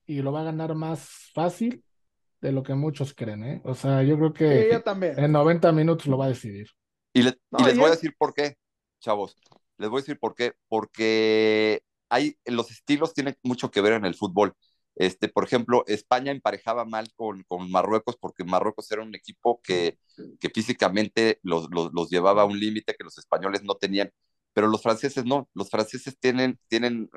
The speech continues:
Speaker 3: un, un, un equipo físicamente muy poderoso, tienen jugadores verdaderamente que son los portentos físicos, y el aspecto técnico también son muy, muy, muy, muy, muy, este,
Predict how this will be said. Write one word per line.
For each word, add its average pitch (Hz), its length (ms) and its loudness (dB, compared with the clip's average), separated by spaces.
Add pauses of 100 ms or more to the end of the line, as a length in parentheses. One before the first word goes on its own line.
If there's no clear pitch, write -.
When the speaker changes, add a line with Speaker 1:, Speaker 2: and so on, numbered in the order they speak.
(160)
Speaker 3:
un, 110 380 -2
un, 110 220 -4
un 107 120 0
equipo 120 540 2 (160)
físicamente 110 600 -2
muy 123 200 4
poderoso, 113 600 2 (320)
tienen 117 260 -4
jugadores 101 500 2
verdaderamente 101 680 0
que - 40 -20
son 104 140 -8
los 110 100 -10
portentos 104 540 -6
físicos, 120 500 -2 (600)
y 120 180 4
el 117 160 4
aspecto 139 840 2 (260)
técnico 123 540 -2
también 120 420 -2
son 127 180 -4
muy, 123 260 0
muy, 120 220 0
muy, 117 300 -2
muy, 110 460 0
muy, 104 420 2
este, 80 800 0